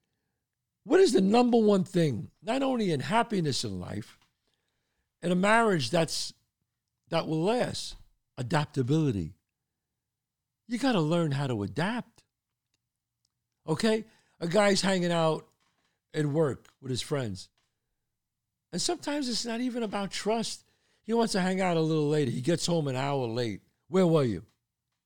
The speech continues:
"Well, you should have told me." Everything is a big deal. That's the thing when I'm talking about hassle-oriented people.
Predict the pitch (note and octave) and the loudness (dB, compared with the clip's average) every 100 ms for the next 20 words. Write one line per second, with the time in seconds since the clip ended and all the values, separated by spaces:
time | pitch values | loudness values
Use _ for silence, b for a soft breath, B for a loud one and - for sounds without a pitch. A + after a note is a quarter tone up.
0 | _ _ _ _ _ _ - G#3 G#3+ F3 | _ _ _ _ _ _ -2 4 4 4
1 | F3+ - A3 D#3+ D3 G3+ D#3+ G2+ - _ | 2 2 0 0 0 0 0 -6 -10 _
2 | _ _ _ _ _ _ _ _ _ _ | _ _ _ _ _ _ _ _ _ _
3 | _ _ F#3+ A3+ E3+ A2+ G#2 G2 - G#3 | _ _ 0 0 0 -8 -14 -12 -2 0
4 | F#3+ B2+ G2 G2+ - F#3 C3 G2+ A#2+ G2 | 0 -2 -4 -6 -2 -4 -4 -6 -6 -6
5 | D#2 _ _ _ _ _ A3 - - A3 | -8 _ _ _ _ _ -2 0 0 2
6 | G#3 D#3+ D3 C3 D#3+ D3+ C3 A#2 G2+ D3 | 2 2 2 4 6 6 6 2 4 2
7 | D3+ - C3+ B2 C3+ B2 A#2+ G#2+ G2 - | 2 2 0 2 2 4 4 2 0 -6
8 | - G#2+ - | -6 -8 -8